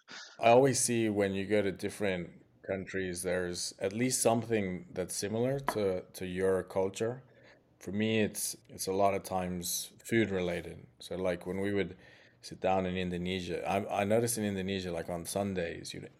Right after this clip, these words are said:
everybody would get together and cook together. Cooking was part of, like, the,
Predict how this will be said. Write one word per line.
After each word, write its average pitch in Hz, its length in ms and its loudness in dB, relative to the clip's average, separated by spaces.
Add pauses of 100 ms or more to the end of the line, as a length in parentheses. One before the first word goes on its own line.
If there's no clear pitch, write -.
everybody 104 640 -2
would 90 220 -6
get 92 180 -8
together 90 540 -4
and 92 240 -12
cook 107 260 -4
together. 87 800 -4 (580)
Cooking 101 440 -4
was 90 180 -4
part 92 320 0
of, 87 260 -8
like, 82 320 -6
the, 85 360 -6